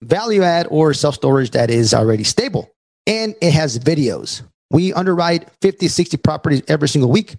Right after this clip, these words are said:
So my acquisitions team is pretty good at it. I wanna give that to you for free, for following me on the podcast, for being a loyal listener. I wanna give that back to you. It's taking a lot of time and energy to put these together.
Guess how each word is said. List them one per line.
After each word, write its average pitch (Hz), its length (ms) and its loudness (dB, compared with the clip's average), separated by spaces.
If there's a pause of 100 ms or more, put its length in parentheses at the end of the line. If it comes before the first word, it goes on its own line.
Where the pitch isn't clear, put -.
(280)
So 139 140 0
my 123 100 -2
acquisitions 131 540 -2
team 135 200 0
is - 120 -6
pretty 135 320 0
good 139 160 0
at 131 160 0
it. - 160 -12 (300)
I 135 60 2
wanna 143 200 -2
give 131 140 0
that - 200 0
to 131 80 0
you 202 360 2 (200)
for 214 220 0
free, 151 400 0 (460)
for 127 160 0
following 196 420 0
me 180 140 4
on 175 80 2
the 170 60 -2
podcast, 151 720 -2 (260)
for - 80 -2
being 165 240 2
a 151 60 0
loyal 156 260 2
listener. 143 580 0 (140)
I 131 60 0
wanna 135 180 0
give 127 160 -2
that 123 140 -2
back 127 180 -2
to 131 100 -6
you. 208 200 4
It's - 240 -12
taking 170 220 0
a 135 60 0
lot 156 160 0
of 180 80 -8
time 170 220 -2
and 156 100 -6
energy 156 280 2
to 120 40 -6
put - 220 0
these - 160 -2
together. 110 460 -2